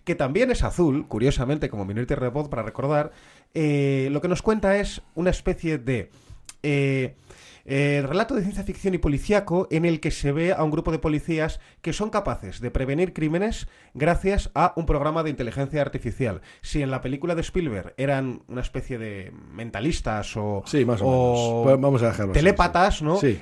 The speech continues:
Speaker 1: En este caso es un programa de inteligencia artificial que está muy ligado con la actualidad, lo que permite al equipo de policías protagonista adelantarse a, a los crímenes.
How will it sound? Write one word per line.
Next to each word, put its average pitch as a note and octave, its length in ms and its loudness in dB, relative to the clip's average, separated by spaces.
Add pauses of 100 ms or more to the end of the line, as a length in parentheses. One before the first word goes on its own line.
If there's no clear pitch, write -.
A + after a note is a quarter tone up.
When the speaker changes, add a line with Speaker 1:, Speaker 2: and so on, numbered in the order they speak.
Speaker 1:
En D3+ 140 2
este F3+ 240 2
caso F3+ 360 2
es E3 120 0
un F3 140 -2
programa D#3+ 380 4
de F#3 60 2
inteligencia C#3+ 340 -4
artificial C3+ 420 -2
que C#3+ 60 -8
está C3+ 160 -2
muy C3+ 140 2
ligado B2+ 340 0
con C3 160 0
la C3 40 2
actualidad, C#3+ 520 2 (180)
lo B2+ 340 -2
que E3 220 -4
permite A2+ 580 -4
al E2 180 -8
equipo A2+ 320 -6
de A2 100 -4
policías A2+ 420 -6
protagonista B2+ 680 -2 (300)
adelantarse B2+ 720 0
a, G2+ 120 -4
a B2 180 -6
los A2 180 -6
crímenes. G2+ 420 -6